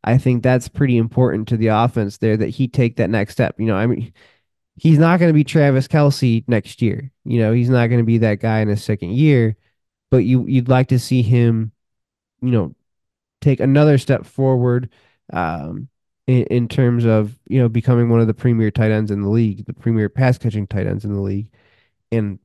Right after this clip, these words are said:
part of that is bumping up his yards. And to do that, he's gonna need to, to get some targets a little further downfield. And the other guy, uh, I think is, is Khalil Shakir. Um, he's, he's, uh,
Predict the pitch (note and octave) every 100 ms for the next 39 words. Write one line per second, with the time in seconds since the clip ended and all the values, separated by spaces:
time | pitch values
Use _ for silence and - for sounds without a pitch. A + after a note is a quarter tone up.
0 | _ C3+ C3 A#2 A2 A2 A#2 A2 A2+ G2+
1 | G2+ G#2+ A#2+ A#2 A2+ A2+ A2 G#2 G#2+ A2+
2 | G#2+ G2 A2 A2 A2 G#2+ A2 G#2 G#2 G#2
3 | G2+ - _ _ _ _ _ _ _ _
4 | _ _ _ _ - B2+ C3+ - B2 B2+
5 | A#2+ A2+ - A#2 A#2 - A#2 G#2+ F#2+ F#2+
6 | - B2 F#2+ D#2+ - _ C3 C#3+ E3 F3
7 | D3 C#3+ C#3 C#3 - A#2+ B2 G#2 B2 B2
8 | A#2 A#2+ F#2+ A#2 - B2+ A#2+ A#2+ - -
9 | B2 G#2+ D#2 - _ _ - A2+ F#2+ E2+
10 | - C3 - _ _ _ _ _ _ C3+
11 | C#3 C#3 C#3 B2 - _ _ _ _ _
12 | C3 B2 B2 - - A#2 A2+ G#2+ G2+